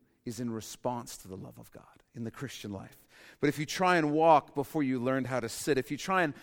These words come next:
live out the Christian life without really understanding what Christ has done for you and being overwhelmed by His love, the Christian life becomes dead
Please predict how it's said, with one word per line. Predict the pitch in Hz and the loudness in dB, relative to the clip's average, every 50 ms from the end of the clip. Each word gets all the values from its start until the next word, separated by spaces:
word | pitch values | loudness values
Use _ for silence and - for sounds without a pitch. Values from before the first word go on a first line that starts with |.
| - - 175 | -16 -6 -2
live | - 143 156 180 185 170 | 2 6 6 8 8 10
out | 180 175 185 - - | 10 8 8 6 2
the | 156 | -4
Christian | - - - 175 - - - 160 147 | -4 -2 -2 -2 -2 -2 -2 0 2
life | 139 139 147 151 143 123 110 - - - - - - - - | 4 4 6 6 6 4 2 -2 -8 -16 -20 -20 -20 -16 -8
without | - 139 147 139 135 143 143 | 2 4 6 6 6 4 4
really | 156 170 165 165 160 | 4 4 6 4 4
understanding | 156 151 147 - - - - 175 170 165 160 143 | 2 0 -2 -6 -6 -2 0 0 2 2 0 0
what | 139 135 - | 0 -2 -2
Christ | - - 175 156 147 143 - - | -4 -2 0 0 0 -2 -4 -8
has | 131 117 | -8 -4
done | - - 165 165 165 | 0 2 2 2 2
for | - - 143 | -2 -4 -2
you | 139 131 127 123 | 0 0 0 0
and | 127 113 | 0 0
being | 143 143 139 - | 0 0 0 2
overwhelmed | 147 147 131 147 143 143 147 151 151 151 135 | 2 2 4 4 2 2 2 2 0 2 2
by | 147 135 131 | 4 4 4
His | 127 123 - 127 | 4 2 2 2
love, | 143 156 156 143 131 113 107 - - - - - _ _ _ _ _ - _ _ _ _ _ _ _ _ _ _ | 6 6 8 8 8 6 4 -2 -8 -16 -20 -20 _ _ _ _ _ -20 _ _ _ _ _ _ _ _ _ _
the | 131 | -8
Christian | - - 147 - - 143 131 | -6 -6 -8 -8 -6 -6 -4
life | 123 120 120 120 - | -2 -2 -2 -4 -6
becomes | - 117 - 123 110 104 95 | -10 -10 -8 -8 -8 -10 -12
dead | 95 95 117 101 - - | -8 -8 -6 -6 -6 -10